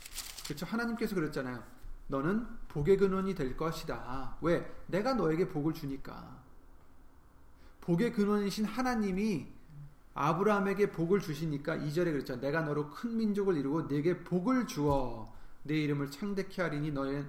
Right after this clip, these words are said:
너는 복의 근원이 될지라." 사실 복의 근원은 하나님이시잖아요. 예수님이십니다. 아브라함이 아니에요. 하지만 하나님께서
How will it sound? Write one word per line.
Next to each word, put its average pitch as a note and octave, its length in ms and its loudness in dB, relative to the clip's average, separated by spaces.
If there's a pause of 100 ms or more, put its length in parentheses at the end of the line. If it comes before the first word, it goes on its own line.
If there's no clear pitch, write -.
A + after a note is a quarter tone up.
너는 D3 360 -2
복의 D#3 320 0
근원이 C#3+ 300 -2
될지라." - 400 -6 (1400)
사실 F3+ 300 -4
복의 D#3+ 260 0
근원은 E3 340 -2
하나님이시잖아요. F3+ 1040 -4
예수님이십니다. C3+ 920 -6 (460)
아브라함이 F#3 480 0
아니에요. C#3+ 460 -4
하지만 F#3 420 -4 (580)
하나님께서 F3 920 -4